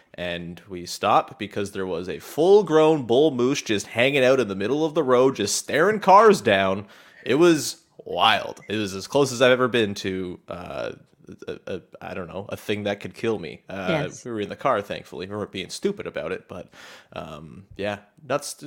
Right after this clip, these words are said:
Speaker 1: crazy. Fear the deer is the point of the, the segment here. The, the Bucks are really good. They are the moose of the N B A, I, I guess. Uh, <laughs>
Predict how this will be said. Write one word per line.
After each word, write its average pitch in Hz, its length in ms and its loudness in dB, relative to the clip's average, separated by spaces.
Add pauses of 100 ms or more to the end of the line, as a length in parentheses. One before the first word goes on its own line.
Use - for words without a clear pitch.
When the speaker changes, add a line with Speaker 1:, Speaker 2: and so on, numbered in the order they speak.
Speaker 1:
crazy. 170 320 2
Fear 269 240 4
the 262 80 2
deer 214 360 6
is 120 160 0
the 151 60 0
point 185 420 6
of 120 180 4
the, 117 340 4
the 123 80 -8
segment 120 400 2
here. 92 220 -6
The, - 120 -12
the 113 120 -4
Bucks 170 300 4
are 156 60 2
really 143 200 4
good. 107 340 2
They 107 140 2
are 107 140 6
the 110 140 2
moose 117 440 -4
of 92 240 -4
the 101 120 -4
N 98 120 -4
B 95 180 -4
A, 90 280 -4 (540)
I, - 40 -20 (160)
I - 80 -20
guess. 78 320 -14 (340)
Uh, 95 380 6
<laughs> - 100 -2